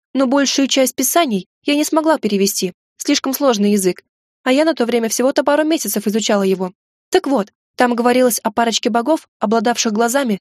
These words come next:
вроде как способными увидеть истинную силу всего, на что упадёт их взор. Те самые демиурги, что впоследствии примкнули к проклятым. Эти самые глаза на картинке практически не удалось рассмотреть. Прошлый владелец Талмуда совершенно не заботился о его сохранности. А жаль,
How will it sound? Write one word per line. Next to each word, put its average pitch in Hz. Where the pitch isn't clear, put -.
вроде 285
как 277
способными 254
увидеть 247
истинную 247
силу 240
всего, 240
на 262
что -
упадёт 233
их 262
взор. 240
Те 240
самые 226
демиурги, 220
что -
впоследствии 226
примкнули 214
к -
проклятым. 196
Эти 220
самые 214
глаза 214
на 226
картинке 220
практически 220
не 233
удалось 262
рассмотреть. 202
Прошлый 339
владелец 208
Талмуда 190
совершенно 285
не 277
заботился 247
о 214
его 208
сохранности. 208
А 262
жаль, 196